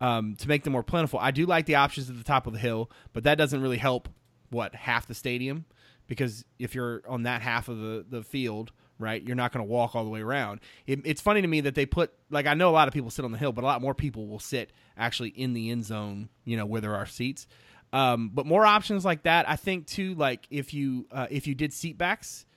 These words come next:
uh, I know that that might take the, um, the capacity down a little bit, right?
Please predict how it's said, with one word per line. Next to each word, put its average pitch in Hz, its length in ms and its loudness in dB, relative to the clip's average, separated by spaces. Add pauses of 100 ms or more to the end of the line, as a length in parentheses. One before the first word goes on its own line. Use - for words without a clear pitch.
(340)
uh, 131 200 2
I 131 100 2
know 151 260 4
that 139 160 -2
that 143 180 4
might 139 220 -2
take 143 220 -2
the, 123 340 -2
um, 110 400 -4 (220)
the 117 100 -6
capacity 147 540 -2
down 190 240 -2
a 196 40 -4
little 202 160 -4
bit, 233 200 -4 (500)
right? 175 260 2